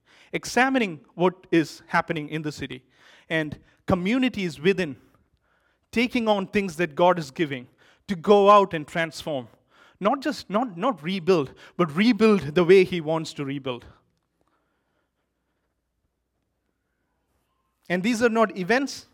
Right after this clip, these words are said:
they are spirit-directed lifestyles that we take on.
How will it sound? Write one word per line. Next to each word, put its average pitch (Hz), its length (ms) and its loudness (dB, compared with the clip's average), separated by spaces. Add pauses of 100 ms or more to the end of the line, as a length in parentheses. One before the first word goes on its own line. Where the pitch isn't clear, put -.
(560)
they 165 100 2
are 165 120 4
spirit-directed 175 1080 -2 (160)
lifestyles 143 760 -4 (1500)
that 156 160 0
we 175 120 -6
take 170 300 -2
on. 120 180 -12